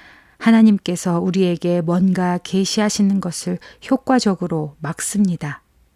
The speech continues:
자기가 믿는 교리에 사로잡히면 하나님의 빛은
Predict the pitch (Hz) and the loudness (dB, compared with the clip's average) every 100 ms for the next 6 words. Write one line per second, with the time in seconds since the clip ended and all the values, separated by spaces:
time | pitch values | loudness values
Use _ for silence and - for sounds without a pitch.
0 | _ _ _ _ _ _ _ _ _ _ | _ _ _ _ _ _ _ _ _ _
1 | - 190 185 190 202 185 185 196 208 - | -6 -4 -2 2 4 6 6 6 4 2
2 | 196 196 190 185 214 233 180 - - 190 | 0 0 0 0 0 0 -2 -4 0 4
3 | 226 185 - - - - 233 240 220 208 | 4 2 -6 -20 -4 4 8 10 8 6
4 | 185 165 - 180 175 | 2 -6 -2 0 0